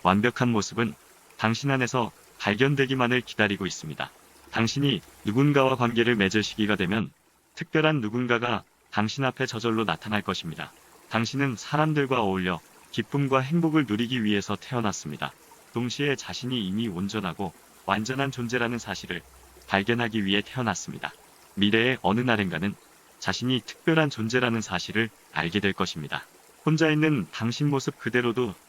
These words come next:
당신은 충분한 가치가 있는 존재이며, 또한 사랑스러운 존재이기도 합니다. 당신에게는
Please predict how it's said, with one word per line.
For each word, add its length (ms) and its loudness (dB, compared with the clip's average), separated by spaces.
당신은 460 0
충분한 480 2
가치가 380 0
있는 240 2
존재이며, 500 -2
또한 300 2
사랑스러운 640 2
존재이기도 600 0
합니다. 340 -8
당신에게는 800 2